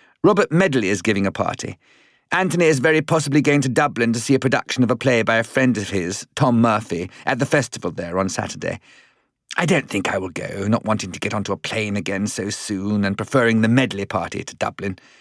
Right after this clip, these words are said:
Anthony, if he goes, will be back on Sunday for dinner with David and Peter, who are cooking.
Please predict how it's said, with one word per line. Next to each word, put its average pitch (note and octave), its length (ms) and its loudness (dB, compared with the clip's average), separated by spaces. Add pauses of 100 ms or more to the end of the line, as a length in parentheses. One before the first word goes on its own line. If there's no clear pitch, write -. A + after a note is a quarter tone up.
(640)
Anthony, C3 400 0
if - 100 2
he C#3+ 80 6
goes, G#2 360 2
will C3 100 2
be C#3 80 6
back B2 260 0
on A2+ 140 2
Sunday G#2 380 2
for F#2+ 120 -6
dinner F#2 260 0
with F#2+ 160 -2
David G2 320 0
and G2+ 140 -4
Peter, F2+ 420 -4
who F2+ 100 -6
are F#2 60 -8
cooking. - 420 -4